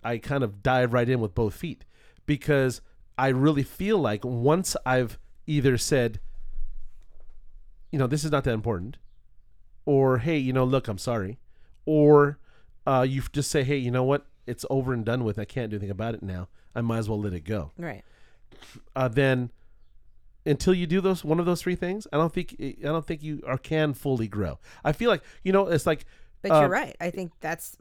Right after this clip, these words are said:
Speaker 1: yeah.
Speaker 2: one hundred percent true.
Speaker 1: I wish I could describe it to you the way I see it, but it's like you're, you know, I, I feel like you're a souffle coming from, from the cooking world, right?
Speaker 2: <laughs> Right.
Speaker 1: And when I've watched souffles rise,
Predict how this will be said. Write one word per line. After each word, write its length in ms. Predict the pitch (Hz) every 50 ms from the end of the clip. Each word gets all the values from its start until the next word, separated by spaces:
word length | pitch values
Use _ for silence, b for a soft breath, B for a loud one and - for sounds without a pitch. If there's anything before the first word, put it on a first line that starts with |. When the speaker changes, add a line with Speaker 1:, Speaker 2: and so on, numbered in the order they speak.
| 196 170
Speaker 1:
yeah. 120 | - 170 180
Speaker 2:
one 140 | 185 180
hundred 160 | 196 185 160 -
percent 320 | 170 175 - 180 165 165
true. 300 | - - - 180 160 - - -
Speaker 1:
I 80 | 165 175
wish 220 | 185 220 - -
I 40 | 226
could 100 | - - 151
describe 300 | 139 - - 156 151 139
it 40 |
to 60 | - -
you 40 |
the 80 | 135 131
way 120 | 139 139
I 80 | 120 107
see 280 | - - - 139 110 98
it, 120 | - - b b b b b b
but 100 | - 160
it's 140 | 160 156 -
like 160 | 175 156 -
you're, 200 | 135 156 214 220 -
you 100 | 175 170 170
know, 160 | 170 170 - -
I, 120 | 151 -
I 80 | - -
feel 180 | - - 240
like 120 | 220 147 113
you're 180 | 120 143 156 143
a 40 | 127
souffle 440 | - - 135 - - 123 107 82 62 - - - - - - - - _ - - - -
coming 200 | - 143 143 127
from, 120 | 135 127 b b b b
from 120 | 147 139
the 80 | 117 110
cooking 340 | - 139 127 - 104 95 85
world, 200 | 71 67 71 87
right? 200 | 101 107 - - -
Speaker 2:
<laughs> 80 | -
Right. 200 | - 139 135 - - -
Speaker 1:
And 140 | 160 147 143
when 100 | 139 139
I've 140 | 131 123 120
watched 340 | 123 151 160 170 - - -
souffles 580 | - 156 139 - - 143 131 127 127 113 98
rise, 600 | 101 110 110 107 104 95 82 73 78 78 - -